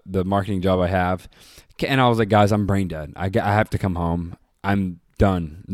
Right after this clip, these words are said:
Zoe, for the day. Like, I'm done. I'm tapped out." She was like, "Cool, no, like, you're good. We're gonna leave soon anyway." I was like,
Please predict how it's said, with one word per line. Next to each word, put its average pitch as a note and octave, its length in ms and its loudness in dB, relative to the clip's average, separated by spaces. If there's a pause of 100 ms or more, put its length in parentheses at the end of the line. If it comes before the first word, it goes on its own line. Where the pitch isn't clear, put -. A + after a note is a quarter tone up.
Zoe, D#2+ 200 -2
for - 140 -10
the E2+ 100 -2
day. D#2 160 -6
Like, D#2 140 -8
I'm F2 120 -4
done. D#2+ 380 -8 (140)
I'm - 80 -18
tapped F2+ 260 -6
out." D#2 200 -10
She - 100 -8
was G2 80 -2
like, F2+ 160 -4 (360)
"Cool, G#2 240 4
no, F2+ 160 0
like, F2 200 -4
you're F2 80 -4
good. D2+ 140 -6
We're E2+ 160 -4
gonna E2 120 -6
leave D#2 140 -8
soon D#2 120 -10
anyway." D2+ 240 -8
I D#2+ 80 -6
was E2 100 -8
like, E2 120 -10